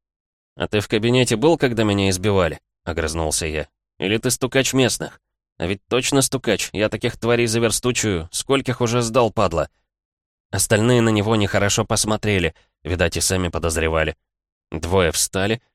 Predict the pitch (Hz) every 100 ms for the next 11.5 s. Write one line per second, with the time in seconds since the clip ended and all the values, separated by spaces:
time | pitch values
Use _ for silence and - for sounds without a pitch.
0 | _ 98 95 104 113 131 120 98 107 113
1 | 110 92 87 98 117 117 113 95 - 98
2 | 104 107 87 78 80 76 73 _ _ _
3 | - 90 104 113 107 - 73 - 73 69
4 | _ _ _ _ 101 - - 127 143 -
5 | 117 117 110 85 73 76 - 69 - _
6 | _ _ _ _ _ - 123 127 104 131
7 | - 139 135 110 80 92 - 82 - -
8 | 67 - _ _ _ _ _ _ - 101
9 | - 110 110 87 98 95 - 87 104 92
10 | 85 87 110 107 90 82 87 85 - 90
11 | 87 - 110 98